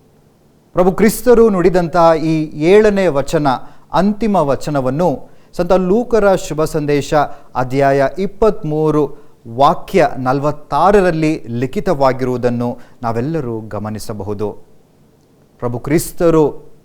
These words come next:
ಅಂತಿಮವಾಗಿ ಎಲ್ಲವನ್ನ ನೆರವೇರಿಸಿದ ಮೇಲೆ, "ಪಿತನೇ, ನನ್ನ ಆತ್ಮವನ್ನು ನಿಮ್ಮ ಕೈಗೊಪ್ಪಿಸುತ್ತೇನೆ" ಎಂದು ಗಟ್ಟಿಯಾಗಿ ಕೂಗಿ ಪ್ರಾಣ ಬಿಡುತ್ತಾರೆ. "ಪಿತನೇ,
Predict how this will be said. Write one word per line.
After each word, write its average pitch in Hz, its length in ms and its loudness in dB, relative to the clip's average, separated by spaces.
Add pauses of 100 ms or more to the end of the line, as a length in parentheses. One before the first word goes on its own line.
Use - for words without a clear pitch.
(160)
ಅಂತಿಮವಾಗಿ 180 960 2 (220)
ಎಲ್ಲವನ್ನ 233 720 2 (160)
ನೆರವೇರಿಸಿದ 156 720 0
ಮೇಲೆ, 135 720 0 (160)
"ಪಿತನೇ, 170 800 0 (320)
ನನ್ನ 117 320 -6
ಆತ್ಮವನ್ನು 165 840 0
ನಿಮ್ಮ 127 320 -2
ಕೈಗೊಪ್ಪಿಸುತ್ತೇನೆ" 123 1400 -4 (220)
ಎಂದು 113 240 -6
ಗಟ್ಟಿಯಾಗಿ 117 960 -2 (200)
ಕೂಗಿ 147 540 -2 (260)
ಪ್ರಾಣ 120 340 -4
ಬಿಡುತ್ತಾರೆ. 101 720 -8 (960)
"ಪಿತನೇ, 202 800 2